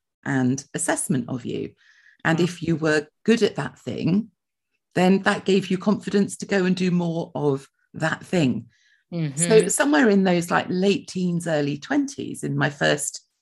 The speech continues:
Speaker 1: career, confidence became something different, and it became about other, it still became about other people, but this time it was about proficiency.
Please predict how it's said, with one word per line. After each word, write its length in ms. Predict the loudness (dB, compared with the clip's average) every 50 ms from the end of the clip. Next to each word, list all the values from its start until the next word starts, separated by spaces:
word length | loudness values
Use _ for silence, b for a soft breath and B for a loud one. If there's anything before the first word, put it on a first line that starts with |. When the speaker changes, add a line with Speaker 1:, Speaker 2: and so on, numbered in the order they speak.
| _ _ _
Speaker 1:
career, 720 | -6 -2 2 4 4 4 4 4 0 0 -2 -2 -4 -6 -14 _ _ _ _ _ _ _ _ _ _ _ _
confidence 580 | -2 -2 -2 -2 -4 -6 -4 -4 -4 -4 -2
became 380 | -2 -4 -2 0 2 4 4 4
something 400 | 2 2 0 -2 0 0 0 2
different, 680 | 4 2 2 2 0 -4 -2 -2 -2 -2 -4 -8 -10 -12 _ _ _ _ -4
and 120 | -2 -2
it 80 | -2 -2
became 360 | -6 -6 0 0 2 2 2
about 280 | 0 0 0 -2 -2 -4 _ _ _
other, 380 | -6 -4 0 0 0 0 -2 -4 -8
it 60 | -2
still 160 | 0 2 2
became 200 | 2 0 0 -2
about 180 | -2 -2 0 0
other 160 | -2 -2 -2
people, 600 | -4 -2 -2 -2 -2 -4 -10 -8 -8 -8 -10 b b b b b b _
but 140 | -6 -4 -4
this 180 | -4 -6 -6 -6
time 260 | -6 -4 -2 -2 -2
it 120 | -4 -2
was 180 | -4 -4 -2 -2
about 400 | -2 0 0 0 0 -2 -6 _
proficiency. 920 | -20 -20 -8 -8 -6 -6 -4 -2 -2 -2 -2 -4 -4 -2 0 -2 -2 -4